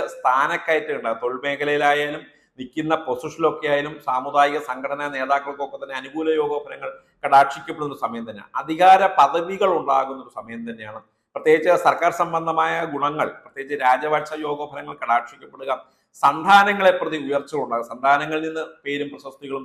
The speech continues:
സാമ്പത്തികപരമായ ഉന്നതി യോഗഫലങ്ങളൊക്കെ കടാക്ഷിക്കപ്പെടുന്ന ഒരു സമയം തന്നെ ഈ വൃശ്ചിക കൂറുകാരെ സംബന്ധിച്ചിടത്തോളം. ഈ ഒരു അഞ്ച് കൂറുകാർക്ക് കണ്ടകശനി ഭാഗഫലങ്ങൾ മാറുകയും പ്രത്യേകിച്ച് സൗഭാഗ്യങ്ങൾ വന്നു ചേരുന്ന ശനിയുടെ ഒരു മാറ്റം, പരിവർത്തനയോഗ ഫലം കടാക്ഷിക്കപ്പെടുകയും ശനി മാറ്റം ഗുണഫലങ്ങൾ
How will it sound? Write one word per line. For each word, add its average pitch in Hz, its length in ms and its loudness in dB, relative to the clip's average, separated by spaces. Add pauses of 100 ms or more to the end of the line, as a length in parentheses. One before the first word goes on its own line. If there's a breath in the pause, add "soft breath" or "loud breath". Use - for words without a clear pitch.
സാമ്പത്തികപരമായ 131 580 -6
ഉന്നതി 131 320 -14
യോഗഫലങ്ങളൊക്കെ 127 680 -12 (380)
കടാക്ഷിക്കപ്പെടുന്ന 135 760 2
ഒരു 123 120 -12
സമയം 117 260 -6
തന്നെ 117 180 -10
ഈ 110 60 -10
വൃശ്ചിക 123 240 -14 (120)
കൂറുകാരെ 117 340 -6
സംബന്ധിച്ചിടത്തോളം. 98 420 -18 (260)
ഈ 190 80 0
ഒരു 233 100 6 (220)
അഞ്ച് 208 260 -6 (100)
കൂറുകാർക്ക് 165 680 4
കണ്ടകശനി 147 480 -4 (140)
ഭാഗഫലങ്ങൾ 139 560 0 (100)
മാറുകയും 127 400 -4 (400)
പ്രത്യേകിച്ച് 208 340 2
സൗഭാഗ്യങ്ങൾ 185 640 8 (120)
വന്നു 165 320 0
ചേരുന്ന 151 380 -2 (200)
ശനിയുടെ 165 340 -6
ഒരു 175 60 0 (100)
മാറ്റം, 139 340 -2 (100)
പരിവർത്തനയോഗ 160 720 -2
ഫലം 160 200 -4
കടാക്ഷിക്കപ്പെടുകയും 135 840 -2 (320)
ശനി 170 340 -2
മാറ്റം 170 380 2
ഗുണഫലങ്ങൾ 160 560 0